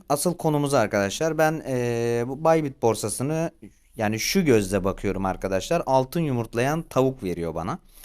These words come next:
E, onun, e, bu altın yumurtlayan tavuk ne oluyor arkadaşlar? Onu da, e, şimdi anlatacağım. Yalnız sizden ricam lütfen videoyu sonuna kadar izleyin arkadaşlar. Ee,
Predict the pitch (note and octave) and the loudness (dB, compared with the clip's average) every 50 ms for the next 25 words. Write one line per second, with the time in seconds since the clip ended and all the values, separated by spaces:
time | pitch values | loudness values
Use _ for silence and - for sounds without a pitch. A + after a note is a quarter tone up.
0 | - - - - - - - _ _ _ - - - A#2 A2 G#2+ G#2 G#2 G#2 G#2 | -20 -20 -20 -20 -20 -20 -20 _ _ _ -20 -12 -4 -2 0 0 2 2 2 2
1 | A2 A2+ - - D3+ D3+ D#3 D#3 D#3+ D#3+ - - - A#2 A#2 A2 B2+ A#2 A#2 C3+ | 2 2 0 0 0 2 2 2 2 0 -2 -6 -8 -8 -6 -4 -2 2 4 4
2 | C#3 C#3 - - D#3+ D#3 D3+ D3 C#3+ - - D3 C#3+ C#3+ C#3+ - C#3+ C#3+ C#3+ C#3+ | 2 2 0 -4 -2 -2 -2 -2 -4 -2 -2 0 0 0 0 0 0 0 0 -2
3 | - D#3 D#3 D3 C#3 A#2 A2 G#2 G#2 G2+ - - G#2 G#2 G2+ - D3 D#3 D#3 - | -4 -2 0 0 0 2 2 0 0 0 0 0 -2 0 0 -2 -2 -2 -2 -4
4 | - C3+ C#3+ C3+ A#2+ G#2+ B2 C3+ D3+ D#3 - - A#2+ G#2+ G#2 G#2 G#2 G2+ G2+ G#2 | -4 -4 -2 -2 0 0 2 0 0 0 -2 -4 -6 -4 -2 -2 -2 -2 -4 -4
5 | G#2 - C#3+ A#2+ A2+ C#3 - A#2 B2 A#2 A2 F#2+ - F#2+ F2+ A#2 D#3 F#3+ - - | -4 -4 -4 -2 -2 -2 -2 -2 -2 -2 -2 -4 -4 -4 -4 -4 -4 -6 -8 -18
6 | - - - _ _ _ - F3+ F3 F3 E3+ E3+ - - E3+ E3 D3+ E3+ F3 E3+ | -20 -20 -20 _ _ _ 2 2 2 2 2 0 0 -2 -2 0 2 4 4 4
7 | E3+ D#3+ C#3+ C3+ C#3 D3+ E3 D#3+ C#3+ B2+ C#3 F3 F3 - - D#3 D3 C#3+ C#3 C#3 | 2 0 0 0 0 0 0 -2 -4 -2 -2 -2 -2 -2 -2 -2 0 0 -2 -4
8 | C#3 C3+ C#3 C#3 C3 - - B2 B2 B2+ D3 D#3+ D#3 - C3+ A#2 A#2 A2+ A2+ A2+ | -2 0 0 0 0 -2 -2 -2 0 0 0 0 0 0 0 0 0 0 0 -4
9 | A#2+ D3 E3 D#3+ D3 C3+ B2 A#2+ C3 A#2+ A#2 A2 G#2+ - C#3+ D#3 E3 _ _ _ | -4 -2 -2 0 0 0 -2 0 0 -2 -2 -2 -2 -2 -4 -4 -4 _ _ _
10 | _ _ _ _ _ _ - A2 | _ _ _ _ _ _ -4 -2